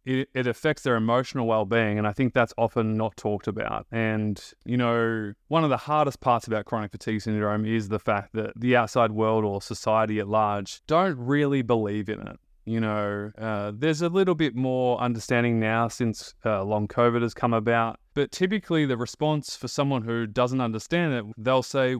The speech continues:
"Well, isn't chronic fatigue syndrome just all in your head? Isn't it just like they're just lazy people?" And that couldn't be further from the truth. You know, we've never met a lazy person with chronic fatigue syndrome, and we've literally worked with thousands of people around the world.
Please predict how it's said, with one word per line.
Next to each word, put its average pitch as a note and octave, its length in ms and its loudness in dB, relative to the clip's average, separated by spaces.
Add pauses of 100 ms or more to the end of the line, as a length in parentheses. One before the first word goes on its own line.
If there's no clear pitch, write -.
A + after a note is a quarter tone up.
"Well, C#3+ 200 -4
isn't F#3 280 0
chronic D3 280 0
fatigue B2 440 -6
syndrome A#2+ 420 0
just A2 340 0
all A2+ 200 -2
in G#2 120 -2
your G2 140 -6
head? G#2 300 -6
Isn't C#3 240 -2
it B2 160 -2
just A#2+ 240 -4
like G#2+ 180 -2
they're G#2+ 140 0
just G2+ 180 -6
lazy G#2 400 -2
people?" A#2 580 -6
And C#3+ 200 0
that F3 180 2
couldn't F3 220 2
be D3+ 160 0
further A#2+ 340 2
from A2 240 0
the G#2 60 -2
truth. G2 480 -4
You A2+ 100 0
know, G2+ 340 -2
we've A#2 260 0
never C#3+ 280 4
met C3+ 160 4
a B2 80 4
lazy G#2+ 400 0
person G#2+ 380 -2
with G#2+ 120 -4
chronic G#2 300 -2
fatigue G2+ 360 -2
syndrome, A#2+ 420 0
and G#2+ 120 0
we've G#2+ 200 -2
literally A2+ 380 2
worked G#2 240 0
with G#2 120 -6
thousands G2+ 400 0
of G2 80 -6
people G2+ 300 -2
around G2 240 -2
the F#2+ 80 -4
world. - 400 -8